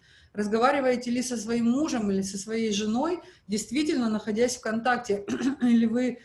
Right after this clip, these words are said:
читаете телефон, одновременно едите, про-, просматриваете новости, у вас работает телевизор, потому что телевизор вам несет одну иллюзию того, той реальности, которая происходит, да? Компьютер вам несет еще одну иллюзию.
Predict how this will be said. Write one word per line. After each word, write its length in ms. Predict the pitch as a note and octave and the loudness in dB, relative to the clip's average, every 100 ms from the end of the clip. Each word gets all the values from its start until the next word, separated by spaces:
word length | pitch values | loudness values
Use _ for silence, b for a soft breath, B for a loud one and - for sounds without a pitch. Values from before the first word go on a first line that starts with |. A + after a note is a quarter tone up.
| B B | B B
читаете 460 | - A3 B3+ B3+ A3 | -4 2 2 2 -4
телефон, 580 | A#3 A3+ A3+ C4+ C#4+ | -4 -4 -2 0 0
одновременно 600 | A3 G#3+ A3 A#3+ A#3 A3+ | 0 -2 0 0 2 2
едите, 640 | A3 G#3+ G3 B3+ B3 A#3 A3+ - | 2 0 0 0 0 -2 -4 -6
про-, 140 | G#3 | -6
просматриваете 800 | A3+ A3+ A#3 A#3 A3+ G#3+ G3+ G3+ | -4 -2 0 0 0 0 0 0
новости, 440 | G#3+ B3 A3+ - | 0 -2 -4 -2
у 60 | G3+ | -2
вас 240 | G#3 G#3 | -2 -4
работает 480 | G#3 G#3 G#3 G3+ F#3+ | -4 -2 -2 -2 -4
телевизор, 680 | G3+ G3+ F#3+ A#3 G#3+ F#3+ F3 B B B B | -2 -2 0 -2 0 -2 -4 B B B B
потому 160 | A3+ A3+ | -2 -2
что 160 | A3+ | -2
телевизор 500 | G#3 B3 A#3+ B3+ A#3+ | -4 0 2 2 2
вам 180 | A3 G#3+ | 2 0
несет 300 | G#3+ - A3+ | 0 -2 -4
одну 280 | G3 G#3 A3 | 0 0 2
иллюзию 460 | A3 G#3+ G3 G3 F#3+ | 0 0 0 0 0
того, 160 | F#3+ | -2
той 160 | F#3+ F#3+ | 0 0
реальности, 480 | F3+ E3+ E3 - - | 0 0 -2 -6 -16
которая 340 | F3 E3+ E3 | -12 -8 -8
происходит, 680 | E3 E3+ E3 - E3+ E3 D#3+ | -8 -10 -10 -10 -8 -8 -2
да? 280 | F#3 A3 B B B B | -2 -2 B B B B
Компьютер 380 | G3+ G3 A#3+ A#3+ | -4 -2 0 -2
вам 180 | G#3+ G#3 | 0 0
несет 300 | G3+ G#3+ G3+ | 0 -2 -4
еще 300 | G3+ G3 G#3+ | -4 -4 -2
одну 280 | G#3 G3 G3 | 0 2 2
иллюзию. 480 | F#3+ G3 G3 G3 F3 | 2 2 2 0 -4